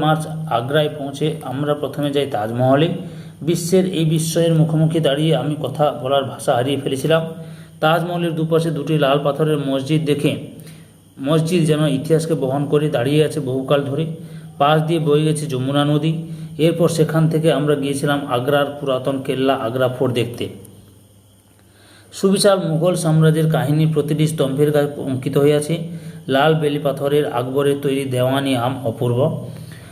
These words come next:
শ্বেত পাথরের ওপারে রত্ন খচিত দেওয়ানি খাস এখান থেকেই নদীর ওপারে তাজমহল দেখতেন সম্রাট শাহজাহান। ইতিহাস প্রসিদ্ধ এই স্থানে শিক্ষামূলক ভ্রমণে যেতে পেরে আমি খুবই আনন্দিত। আজ সেখানে, এ, সরি, আজ এখানেই শেষ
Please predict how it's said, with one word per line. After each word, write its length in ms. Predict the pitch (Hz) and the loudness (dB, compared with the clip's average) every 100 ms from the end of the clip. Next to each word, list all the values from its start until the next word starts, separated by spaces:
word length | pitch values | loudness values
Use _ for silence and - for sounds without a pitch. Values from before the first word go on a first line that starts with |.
| - - | -14 0
শ্বেত 180 | 180 160 | 2 4
পাথরের 360 | 175 165 170 165 | 2 2 0 0
ওপারে 240 | 151 151 151 143 | 2 2 2 0
রত্ন 220 | 139 156 139 | -2 -4 -4
খচিত 260 | 139 143 147 143 | -4 -2 0 2
দেওয়ানি 380 | 135 135 143 143 139 - | 2 2 0 -2 -2 0
খাস 220 | 127 131 - 143 | 0 0 -2 -6
এখান 180 | 127 139 127 | -2 -2 -2
থেকেই 240 | 131 139 135 | -2 -2 0
নদীর 220 | 123 135 127 | -2 -2 0
ওপারে 220 | 127 131 131 | 0 0 0
তাজমহল 360 | 117 123 131 127 127 | 0 0 0 0 -2
দেখতেন 340 | 123 - 127 151 - - - - | -4 -2 -2 -4 -10 -18 -16 -4
সম্রাট 340 | 131 131 127 - | 0 2 0 0
শাহজাহান। 560 | 113 113 117 98 95 95 - - - - - - - | 0 2 2 0 -2 -8 -16 -20 -20 -20 -20 -18 -12
ইতিহাস 260 | 135 208 196 196 | 2 4 4 0
প্রসিদ্ধ 300 | 165 185 185 185 165 | -2 0 2 2 0
এই 80 | 160 | -2
স্থানে 300 | - 147 151 127 - - - | -2 0 0 -2 -8 -16 -10
শিক্ষামূলক 500 | - 160 165 170 170 139 | -6 -2 0 4 4 4
ভ্রমণে 460 | 131 156 156 151 160 156 123 | 2 2 2 4 2 2 0
যেতে 220 | 127 156 156 156 - - | 0 2 2 0 -6 0
পেরে 200 | 139 139 127 | 2 4 2
আমি 120 | 135 135 | -4 -4
খুবই 200 | - 135 131 | -4 -2 -2
আনন্দিত। 420 | 110 117 127 127 165 170 165 | -2 -4 -2 2 2 2 -4
আজ 100 | 117 - | -6 -6
সেখানে, 300 | 135 127 139 160 151 | -8 -4 -2 -2 -4
এ, 20 | 117 - | -8 -8
সরি, 160 | 120 110 120 | -10 -8 -2
আজ 80 | 139 151 143 | -2 -2 -6
এখানেই 280 | 131 156 | -2 -2
শেষ 100 | - | -2